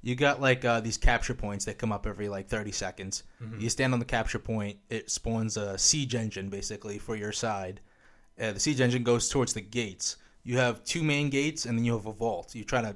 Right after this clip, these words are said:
Speaker 1: protect that, basically. And you're trying to push your engine through rather than let them go through your side.
Speaker 2: Nice.
Speaker 1: Yeah,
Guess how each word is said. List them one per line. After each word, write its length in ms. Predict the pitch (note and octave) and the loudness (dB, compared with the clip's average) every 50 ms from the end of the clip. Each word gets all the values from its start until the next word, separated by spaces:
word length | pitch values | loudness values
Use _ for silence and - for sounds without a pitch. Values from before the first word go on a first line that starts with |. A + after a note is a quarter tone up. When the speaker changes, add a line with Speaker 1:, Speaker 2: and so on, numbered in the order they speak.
| - - _ | -10 -8 _
Speaker 1:
protect 400 | - C3+ B2+ - C3+ A#2+ A2+ - | 0 2 6 6 6 6 6 2
that, 220 | - G#2 G2 G2 | -4 -6 -6 -6
basically. 480 | G2+ G2+ G2+ - G2 - G2+ G2 G2+ F#2+ - - - - - - - _ _ _ _ _ _ - - - | -6 -6 -6 -8 -8 -8 -8 -10 -10 -10 -14 -18 -20 -20 -20 -20 -20 _ _ _ _ _ _ -16 -10 -6
And 100 | B2 A#2+ | -4 -4
you're 100 | A2+ A#2+ | -4 -4
trying 160 | - C3 B2+ | -2 -2 -2
to 60 | B2+ | -2
push 300 | C3 - C#3 A#2+ - - | 0 2 2 2 0 0
your 160 | B2+ A#2+ A#2 A#2 | -2 -2 0 0
engine 320 | A#2+ A#2+ A2 A#2 A2+ G#2+ | -2 -2 -4 -4 -6 -8
through 460 | G#2+ - A#2+ A#2 A#2 A#2 A2+ A2+ A#2 B2 | -6 -4 0 0 2 2 0 -2 -4 -4
rather 220 | A2+ A#2 A#2 A2+ | -4 -4 -4 -4
than 220 | A2 A2 A2 A2 A2 | -4 -6 -6 -6 -6
let 160 | G#2+ G#2+ - | -8 -8 -6
them 180 | - A2+ A2 A2 | -6 -6 -6 -4
go 140 | - G#2 | -6 -6
through 100 | G#2 - G#2+ | -6 -6 -6
your 120 | G#2 G#2+ | -4 -4
side. 400 | G#2 - G2+ G2 F#2 F#2 F#2+ G2 - - _ - - - - _ _ _ _ _ _ _ _ _ _ _ _ _ _ _ _ _ - - _ _ _ - | -4 -4 -4 -4 -4 -4 -6 -8 -14 -20 _ -20 -20 -20 -20 _ _ _ _ _ _ _ _ _ _ _ _ _ _ _ _ _ -20 -20 _ _ _ -10
Speaker 2:
Nice. 360 | D#3+ - - - - - - - | -10 -8 -8 -10 -10 -12 -10 -8
Speaker 1:
Yeah, 160 | - - C#3+ | -6 -6 -6